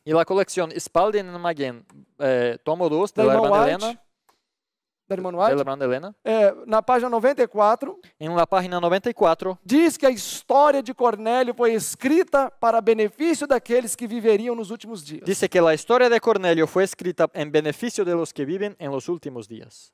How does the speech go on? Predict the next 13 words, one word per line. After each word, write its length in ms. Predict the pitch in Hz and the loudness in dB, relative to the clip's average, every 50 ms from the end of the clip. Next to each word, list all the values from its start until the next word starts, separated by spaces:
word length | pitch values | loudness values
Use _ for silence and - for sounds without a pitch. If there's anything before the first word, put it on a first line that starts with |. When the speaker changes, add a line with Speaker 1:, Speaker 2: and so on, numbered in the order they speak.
| _ _ _ _ _ _ _ _ _ - | _ _ _ _ _ _ _ _ _ -4
Speaker 2:
Amados, 880 | 196 180 208 254 269 240 180 165 170 151 - - - - - - - _ | -2 0 2 2 2 2 2 0 -8 -12 -12 -14 -16 -18 -20 -20 -18 _
Speaker 1:
Amados, 720 | - 175 175 170 143 127 110 110 107 - - - - _ _ _ | -2 0 2 2 2 2 0 -2 -8 -14 -20 -20 -20 _ _ _
Speaker 2:
eu 120 | - 262 311 | 0 0 0
entendo 340 | 285 - 302 285 285 262 262 | 2 2 2 2 2 2 -2
muito 220 | 302 302 - 269 | -4 -6 -6 0
bem 200 | 208 240 247 247 | 0 0 0 0
por 140 | 226 233 196 | -4 -10 -6
que 100 | - 233 | -2 -2
a 40 | 226 | -2
senhora 280 | 220 - 220 214 220 214 | -2 -2 -4 -2 0 2
White 220 | 196 202 202 - | 2 2 0 -2
escreveu 360 | - - 214 208 190 208 196 175 | -6 -6 -6 -4 -2 -2 -4 -4
isso. 320 | 165 131 - - - | -6 -10 -16 -20 -20